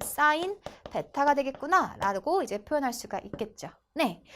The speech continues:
자, 그리고 나서 문제에서 뭘 구하라고 했었냐면은 얘를 구하라고 했었어. 이큐 벡터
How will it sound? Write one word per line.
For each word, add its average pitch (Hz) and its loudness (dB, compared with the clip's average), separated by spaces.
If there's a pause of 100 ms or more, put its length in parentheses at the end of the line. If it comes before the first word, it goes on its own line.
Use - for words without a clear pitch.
(160)
자, 370 2
그리고 403 10
나서 330 10
문제에서 254 0
뭘 208 2
구하라고 269 6
했었냐면은 214 -4 (260)
얘를 247 2
구하라고 220 -4
했었어. - -10 (1500)
이큐 254 -2
벡터 262 0